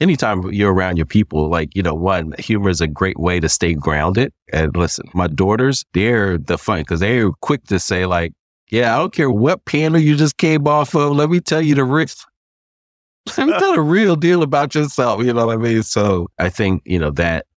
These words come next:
that joy and humor is just an important part of,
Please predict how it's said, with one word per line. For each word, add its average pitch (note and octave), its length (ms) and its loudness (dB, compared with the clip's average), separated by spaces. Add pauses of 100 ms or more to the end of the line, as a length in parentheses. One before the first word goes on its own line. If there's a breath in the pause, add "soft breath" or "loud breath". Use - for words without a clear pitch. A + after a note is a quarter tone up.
(220)
that E2 260 -2
joy D#2+ 460 2
and D2+ 240 0
humor D2+ 360 0
is C#2+ 160 -2
just D#2 200 0
an D2 80 0
important C#2 340 0
part D2+ 300 0
of, C#2+ 240 0